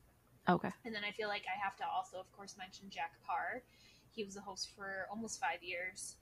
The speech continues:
Speaker 1: Mm.
Speaker 2: Um, I know a lot of people my grandparents' age <laughs> are familiar with Jack Paar. Uh,
Speaker 1: Mm.
Speaker 2: but I think, you know, Johnny Carson's ob-,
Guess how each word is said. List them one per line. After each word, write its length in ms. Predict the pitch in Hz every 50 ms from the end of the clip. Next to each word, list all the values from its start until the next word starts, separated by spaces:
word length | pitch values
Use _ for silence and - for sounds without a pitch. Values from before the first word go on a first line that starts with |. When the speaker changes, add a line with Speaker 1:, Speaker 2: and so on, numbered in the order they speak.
| - - - - - - - -
Speaker 1:
Mm. 140 | 190 175 160
Speaker 2:
Um, 220 | 165 165 175 - - - - - - - - - - - - - - - - - -
I 60 | 202
know 220 | 202 196 190 185 185
a 40 | 180
lot 180 | 185 180 180 185
of 60 | 180 - -
people 260 | - 180 208 190 190 185
my 120 | 180 180 175 -
grandparents' 540 | - - - - - - - - - - -
age 520 | - - - - - - - - - - -
<laughs> 80 | - -
are 40 | 214 226
familiar 440 | - 254 277 233 180 - 175 190 185
with 140 | 190 185 -
Jack 200 | 170 170 - - -
Paar. 280 | - 160 151 175 180 185 - - - - - - - -
Uh, 40 | 175
Speaker 1:
Mm. 320 | 185 165 156 165 170 175
Speaker 2:
but 100 | - 185
I 80 | 190 208
think, 220 | - 202 196 190 - - - -
you 100 | - 254
know, 140 | 226 - 185 196
Johnny 300 | - 208 196 180 185 -
Carson's 340 | - - - - - - - -
ob-, 260 | 330 320 302 294